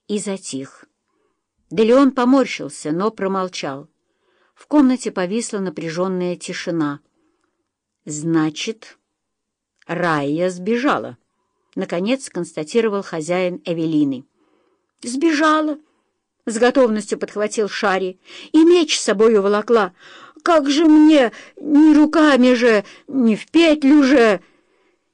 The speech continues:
«Я это уже слышал», прервал бывшего друга де Леон. Шарри тут же замолчал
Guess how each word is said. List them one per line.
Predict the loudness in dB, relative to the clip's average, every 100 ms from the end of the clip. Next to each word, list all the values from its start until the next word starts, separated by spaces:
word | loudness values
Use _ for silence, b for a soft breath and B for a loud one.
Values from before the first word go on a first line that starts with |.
| _ _ _
«Я | -4 -2 0
это | 0 0 0
уже | 0 0
слышал», | 0 -2 2 2 2 0 0 0 -2 _ _ _ _
прервал | -4 -2 0 -2 -2
бывшего | -2 -4 -6 -4 -4
друга | -2 -2 -2
де | -2 -2
Леон. | 0 0 0 -4 -10 _ _ _ _ _ _ _
Шарри | -8 -6 -4 -6
тут | -6 -8
же | -6
замолчал | -4 0 0 -2 -8 -8 -10